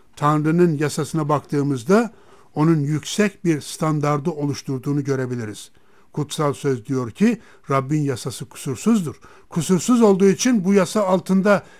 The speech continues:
yaşamak isteyen insandan da kusursuzluğu talep eder. Rabbin yasasına göre yaşayarak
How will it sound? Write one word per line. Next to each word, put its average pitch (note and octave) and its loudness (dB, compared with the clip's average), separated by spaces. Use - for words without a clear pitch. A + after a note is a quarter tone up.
yaşamak G3 2
isteyen G3 0
insandan F#3 2
da B3+ 2
kusursuzluğu G3 2
talep F3 2
eder. B2 -6
Rabbin E3 6
yasasına G3 4
göre F3+ 2
yaşayarak F3+ 4